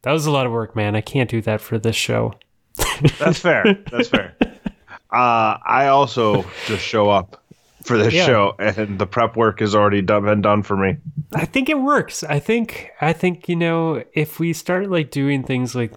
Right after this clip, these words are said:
Speaker 1: like what Jay is doing, then people are gonna expect it every week. And dude, then what? Where do we? Where are we?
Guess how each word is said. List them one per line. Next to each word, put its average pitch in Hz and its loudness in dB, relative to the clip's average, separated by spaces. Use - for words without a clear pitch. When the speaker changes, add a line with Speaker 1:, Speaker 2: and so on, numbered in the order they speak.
Speaker 1:
like 123 -2
what 120 -2
Jay 110 -2
is 107 0
doing, 107 0
then 110 0
people 151 -4
are 165 2
gonna 143 0
expect 120 -4
it 117 0
every 117 0
week. 113 -2
And 110 -4
dude, 127 -2
then 147 -2
what? 135 -2
Where 139 0
do 139 -2
we? 120 0
Where 160 0
are 147 -2
we? 123 -4